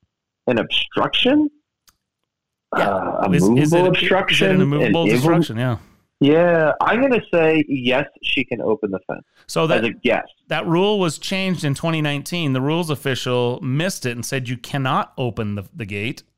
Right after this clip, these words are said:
Speaker 2: And so she took an unplayable lie and then proceeded to make triple bogey. Uh, however, in twenty nineteen, they changed that. If the gate is unlocked, mind you, you
Speaker 1: Ah.
Speaker 2: may, you may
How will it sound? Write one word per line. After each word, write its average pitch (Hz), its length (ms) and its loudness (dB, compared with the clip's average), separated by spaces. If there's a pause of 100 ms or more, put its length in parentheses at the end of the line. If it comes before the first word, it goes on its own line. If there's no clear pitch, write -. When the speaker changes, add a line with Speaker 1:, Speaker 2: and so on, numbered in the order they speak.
Speaker 2:
And 113 420 -4 (380)
so - 340 -2
she 131 420 -2
took 151 260 -4
an 139 100 0
unplayable 139 500 -2
lie 120 520 -2
and 117 580 -4
then 113 560 -4 (260)
proceeded 123 320 -6
to 117 80 -4
make 117 160 -6
triple 120 280 -6
bogey. 117 440 -2 (540)
Uh, 113 240 -4
however, 156 680 0 (320)
in 143 140 -4
twenty 165 240 -2
nineteen, 156 320 -2
they 143 100 -2
changed 190 460 -4
that. 135 180 -4
If 185 160 -4
the 254 80 -4
gate 285 240 -2
is 285 160 -2
unlocked, 277 800 0
mind 131 340 -2
you, 104 240 -6 (680)
you 139 120 -2
Speaker 1:
Ah. 117 320 4
Speaker 2:
may, 143 520 0
you 160 340 0
may 175 580 -2